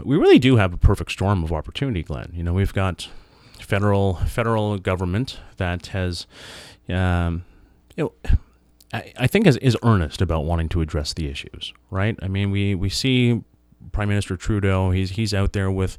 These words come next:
with communities, he's, he's out there with the leaders. I mean, it's, he's devoted considerable dollars in the federal budget towards addressing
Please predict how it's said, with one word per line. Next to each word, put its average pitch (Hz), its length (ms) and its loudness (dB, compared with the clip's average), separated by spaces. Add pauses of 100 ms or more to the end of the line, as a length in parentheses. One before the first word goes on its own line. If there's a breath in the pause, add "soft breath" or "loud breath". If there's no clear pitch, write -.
(300 loud breath)
with - 140 -2
communities, 95 640 0
he's, 98 220 -4
he's 98 240 -2
out 98 160 2
there 98 160 2
with 95 140 0
the 101 60 0
leaders. 92 520 0
I 95 60 0
mean, 92 220 0
it's, 90 200 -4 (360 loud breath)
he's 101 340 -2
devoted 101 680 -2
considerable 185 500 2
dollars 87 520 0
in 90 300 0
the 90 320 -2
federal 92 360 0
budget 107 420 4
towards 95 360 -6
addressing 90 580 -6